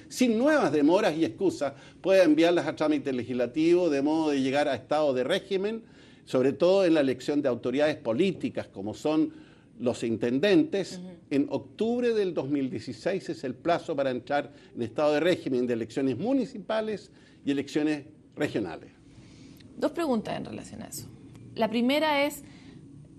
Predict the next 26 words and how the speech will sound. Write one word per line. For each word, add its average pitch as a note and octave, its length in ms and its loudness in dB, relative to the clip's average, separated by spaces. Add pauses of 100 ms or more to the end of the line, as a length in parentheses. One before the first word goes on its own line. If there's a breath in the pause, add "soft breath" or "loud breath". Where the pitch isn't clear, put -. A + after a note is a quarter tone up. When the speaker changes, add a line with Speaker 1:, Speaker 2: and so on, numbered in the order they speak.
Speaker 2:
una D4+ 200 2
cosa E4 220 -2
es E4 60 -6
que C4 140 0
realmente B3 420 0
se C4 120 -4
generen A#3+ 340 -2
las A#3+ 120 2
iniciativas A3+ 580 -2
y A#3+ 60 -4
que A#3+ 80 -6
eso A#3 120 -4
llegue G#3 260 -2
a G#3+ 40 -4
la F#3+ 160 -4
Cámara. D3 320 -8
Sin A3 140 -8
embargo, B3 260 0
en C#4 80 0
la C4+ 120 -2
Cámara C#4+ 360 -2
los C#4+ 120 -6
proyectos C4+ 520 -4 (300)
o G#3+ 120 -6
se C#4 140 -6
mejoran D#4 440 0